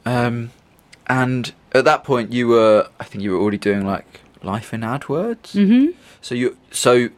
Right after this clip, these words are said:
Speaker 1: the internet and kind of personal data were already, a,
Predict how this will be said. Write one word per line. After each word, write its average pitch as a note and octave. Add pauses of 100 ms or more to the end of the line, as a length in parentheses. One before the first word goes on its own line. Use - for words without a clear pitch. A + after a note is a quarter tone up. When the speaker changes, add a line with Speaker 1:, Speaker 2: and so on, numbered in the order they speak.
(180)
Speaker 1:
the -
internet A#2+
and G#2+
kind G#2
of G2
personal G#2+
data F#2+ (260)
were -
already, G2
a, E2+